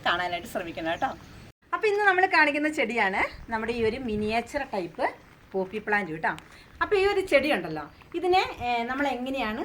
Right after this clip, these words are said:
സെറ്റ് ചെയ്യുന്നത്, നമ്മൾ ഏത് തരത്തിലുള്ള പോട്ട് വേണം ഇതിനെടുക്കാനായിട്ട്, പിന്നെ ഇതിനുള്ള ഒരു പോട്ടി മിക്സർ, അങ്ങനത്തെ കാര്യങ്ങളൊക്കെ നമ്മൾ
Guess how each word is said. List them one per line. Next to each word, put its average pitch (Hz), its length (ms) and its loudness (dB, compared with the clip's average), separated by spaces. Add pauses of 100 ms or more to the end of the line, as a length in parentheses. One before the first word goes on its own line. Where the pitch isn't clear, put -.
സെറ്റ് 214 320 -2
ചെയ്യുന്നത്, 180 340 -4 (140)
നമ്മൾ 302 140 0 (160)
ഏത് 285 180 0
തരത്തിലുള്ള 254 360 -6 (100)
പോട്ട് 220 340 2
വേണം 202 280 -4
ഇതിനെടുക്കാനായിട്ട്, 190 760 -4 (400)
പിന്നെ 381 240 0
ഇതിനുള്ള 311 360 4
ഒരു 277 160 -2
പോട്ടി 220 340 -2
മിക്സർ, 208 300 -6 (180)
അങ്ങനത്തെ 302 340 0
കാര്യങ്ങളൊക്കെ 269 520 2
നമ്മൾ 254 140 2